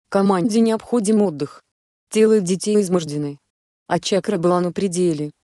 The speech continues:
Создай эту свою технику. Мы все слишком устали», попросил Саски.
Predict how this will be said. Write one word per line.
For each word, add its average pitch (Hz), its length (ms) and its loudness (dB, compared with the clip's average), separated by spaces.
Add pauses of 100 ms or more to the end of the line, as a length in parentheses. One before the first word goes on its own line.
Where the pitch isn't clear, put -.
(340)
Создай 208 420 2
эту 214 160 0
свою 208 220 -4
технику. - 680 -6 (500)
Мы 208 140 4
все 208 200 0
слишком 190 460 -2
устали», 156 480 -4 (540)
попросил 202 460 2
Саски. - 540 -4